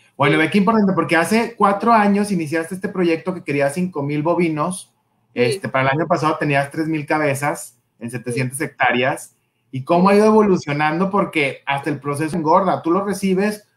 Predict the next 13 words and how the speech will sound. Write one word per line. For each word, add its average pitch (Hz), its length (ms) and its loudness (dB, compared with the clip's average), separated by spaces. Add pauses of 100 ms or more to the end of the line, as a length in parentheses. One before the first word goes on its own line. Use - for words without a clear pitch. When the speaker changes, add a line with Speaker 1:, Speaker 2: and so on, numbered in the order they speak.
(100)
Speaker 1:
con 143 240 -2
doscientos 165 520 -2
veinte 185 360 0
kilos, 190 360 2
doscientos 156 480 -6
treinta, 175 400 0
y 185 80 4
los 139 260 0
terminas 151 640 -4 (160)
sacando 147 540 0
en 190 100 2
quinientos 147 440 -2
sesenta, 151 400 -4